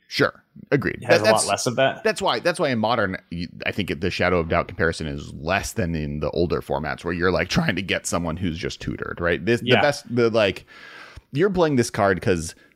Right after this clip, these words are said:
Speaker 1: most of the time it's, like, a great instant speed way to spend your turn stealing the best card from your opponent.
Speaker 2: Right.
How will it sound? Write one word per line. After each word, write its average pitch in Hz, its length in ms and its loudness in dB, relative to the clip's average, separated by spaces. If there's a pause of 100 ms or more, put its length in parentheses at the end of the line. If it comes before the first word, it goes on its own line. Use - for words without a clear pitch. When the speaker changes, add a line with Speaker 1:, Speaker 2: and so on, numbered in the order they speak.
Speaker 1:
most 120 280 2
of - 40 -2
the 117 60 2
time 98 340 2
it's, 90 240 0
like, 85 300 0
a 95 60 2
great 101 400 2
instant 92 360 -2
speed 87 280 -2
way 80 520 2
to - 100 -8
spend 87 300 -2
your 82 140 0
turn 76 600 -4
stealing 90 420 2
the 82 60 0
best 80 220 -2
card 76 260 2
from 69 140 -4
your 55 140 -4
opponent. - 360 -8 (800)
Speaker 2:
Right. 95 160 -4